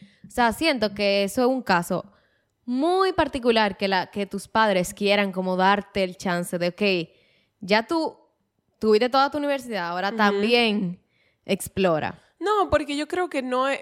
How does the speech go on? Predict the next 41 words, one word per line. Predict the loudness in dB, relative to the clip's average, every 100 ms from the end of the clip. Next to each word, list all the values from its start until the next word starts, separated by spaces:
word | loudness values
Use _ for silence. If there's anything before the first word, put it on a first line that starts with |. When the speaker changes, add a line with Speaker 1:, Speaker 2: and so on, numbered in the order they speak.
| -8
Speaker 2:
es | -8
lo | -6
que | -4
digo, | -4 -6
como | -8 -8
que | -10
no | -10 -10 -6 -4 -2 -2
es | -2
de | -4 -6
que | -6
date | -6 -6
un | -8
chance | -6 -6 -6 -6
de, | -6 -6
de | -6
estar | -6 -4 -4
de |
vago, | -2 -2 -2 -6
porque | -8 -8
también | -8 -6 -6 -6
no | -8
todo | -8 -8
el |
mundo | -6 -6
tiene | -6 -6
la | -6 -6
dicha | -8 -10
de | -14
conseguir | -12 -14 -12 -8 -8
un | -6
trabajo | -8 -8 -8 -10 -12 -16 -8
Speaker 1:
No, | -2
Speaker 2:
justo | 0 4
Speaker 1:
claro. | 4 4 2
Speaker 2:
después | -2 -4 -4
de, | -8 -12 -12
de | -10
la | -8
universidad. | -8 -10 -10 -12 -12 -16 -20 -20 -8
O | -4
sea, | 0 -2